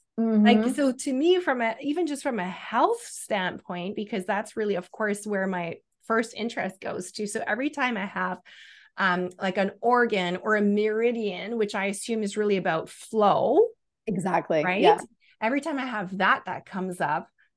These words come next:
Speaker 1: I'm like, "Ooh, that's, I wanna know more." So I, I, I run these frequencies to see what happens. And,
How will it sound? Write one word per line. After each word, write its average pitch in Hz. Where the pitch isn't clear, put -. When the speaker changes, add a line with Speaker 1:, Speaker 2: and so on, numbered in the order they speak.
Speaker 1:
I'm 202
like, 185
"Ooh, 254
that's, 180
I 185
wanna 180
know 175
more." 175
So 196
I, 185
I, 185
I 190
run 190
these 190
frequencies 190
to 185
see 196
what -
happens. 202
And, 185